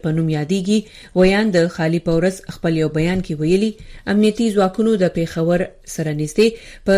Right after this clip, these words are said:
سنګو سربند سیمه کې د ورانکارۍ په غرض د ترهګرو د شتون اطلاع ترلاسه کړې وه. د ویاندې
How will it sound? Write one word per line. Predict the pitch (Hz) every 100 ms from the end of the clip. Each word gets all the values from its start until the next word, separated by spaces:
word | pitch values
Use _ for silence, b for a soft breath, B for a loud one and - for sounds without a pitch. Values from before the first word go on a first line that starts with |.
| 196
سنګو | 214 202 196 214
سربند | 202 165 175 170
سیمه | - 196 190
کې | 196 202 - B B 175
د | 185 185
ورانکارۍ | 185 185 180 202 185 202 214 -
په | 175 160
غرض | 170 185 185
د | 165 160
ترهګرو | 160 165 160 185 190 190 B B -
د | 170 170 175
شتون | - 202 - 160
اطلاع | 175 160 156
ترلاسه | 160 165 - 190
کړې | 165 160
وه. | 160 - _ - 170
د | 160 160 - 170
ویاندې | 165 156